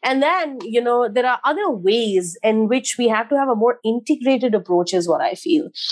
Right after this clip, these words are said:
So for example, you know, what does your engagement survey tell you about learning programs? Are people getting enough? Are they getting what they need? And even when you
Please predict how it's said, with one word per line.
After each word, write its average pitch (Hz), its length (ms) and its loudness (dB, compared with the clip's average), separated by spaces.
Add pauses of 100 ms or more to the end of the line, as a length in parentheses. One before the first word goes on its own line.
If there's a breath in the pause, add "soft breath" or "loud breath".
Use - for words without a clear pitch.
So 269 140 0
for 294 160 2
example, 226 580 0
you 214 120 -2
know, 214 300 0
what 240 300 2
does 392 180 -4
your 359 220 2
engagement 214 600 0
survey 185 340 0
tell 160 260 0
you 160 180 0
about 160 440 -2 (100)
learning 185 500 0
programs? 170 580 -4 (420 soft breath)
Are 240 220 2
people 381 380 -2
getting 202 540 -2
enough? 165 520 0
Are 196 160 2
they 294 100 -2
getting 269 260 -2
what 190 180 0
they 208 100 0
need? 170 340 0 (320 soft breath)
And 262 220 -2 (180)
even 311 320 2
when 285 160 2
you 294 100 -2